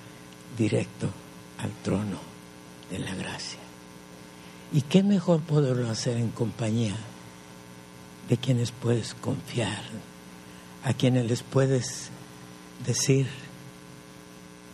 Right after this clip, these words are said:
por lo que estás pasando, quienes te pueden dar un abrazo y un consuelo,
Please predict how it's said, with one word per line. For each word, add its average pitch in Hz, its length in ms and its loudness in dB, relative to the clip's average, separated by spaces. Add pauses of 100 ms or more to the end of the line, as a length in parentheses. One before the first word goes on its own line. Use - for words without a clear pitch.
(340)
por 113 100 4
lo 120 100 6
que - 100 0
estás - 280 0
pasando, 107 580 -2 (920)
quienes 131 280 6
te 135 80 4
pueden 131 320 6
dar 123 180 4
un 135 140 6
abrazo 120 520 2 (120)
y 120 60 0
un 117 180 -2
consuelo, 117 600 0